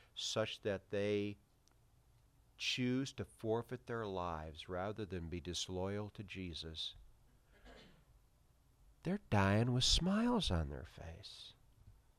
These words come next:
I just love that testimony. You'll remember this about three years ago, was it? Maybe more. When isis lined up over twenty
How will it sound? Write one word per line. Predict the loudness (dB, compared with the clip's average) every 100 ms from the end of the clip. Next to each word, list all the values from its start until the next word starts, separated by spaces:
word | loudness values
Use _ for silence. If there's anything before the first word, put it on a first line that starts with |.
| _ _ -20 -20 -20 -20 _ -20 _ _ _ _ _ -20 -20 -20 -20 -20 -20 -20 -20 -6 0
I |
just | 2 4 2
love | 4 6 8 8 6
that | 4 2
testimony. | 2 2 2 0 0 2 4 2
You'll | 0 -2
remember | -2 0 2 4 2
this | 2 -2 -2
about | 0 2 2 -2
three | -6 -4
years | -2 -2 -2 -4
ago, | -2 -2 0
was | -2 -2
it? | -2
Maybe | 0 0 0
more. | -2 0 0 0 -2 -8 -20 -20 -6
When | -2 0
isis | 6 6 8 6 4 4
lined | 6 8 8 6 2 4
up | 6 6 10 8 8 0 -20 _ -20 -6
over | -2 0 0
twenty | -2 -4 2 2 2 0 -2 -2